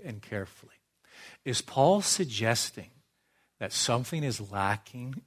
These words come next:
in Christ's work upon Calvary's cross? Is that what he's saying? Is Paul hinting at something here? Is he saying, "Look,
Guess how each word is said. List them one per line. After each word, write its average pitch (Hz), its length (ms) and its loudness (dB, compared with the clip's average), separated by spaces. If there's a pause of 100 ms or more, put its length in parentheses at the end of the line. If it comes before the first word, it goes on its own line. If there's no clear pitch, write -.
in 101 160 -12
Christ's 110 580 -6
work 104 360 -6
upon 107 280 -10
Calvary's 98 540 -10
cross? - 440 -16 (1600)
Is 113 60 -6
that 139 80 0
what 226 100 -4
he's 196 100 -4
saying? 131 440 -12 (1080)
Is 156 100 0
Paul 190 320 12
hinting 156 540 4
at 139 120 2
something 151 360 2
here? 135 200 4
Is 135 120 4
he 208 120 6
saying, 156 380 8
"Look, 143 440 4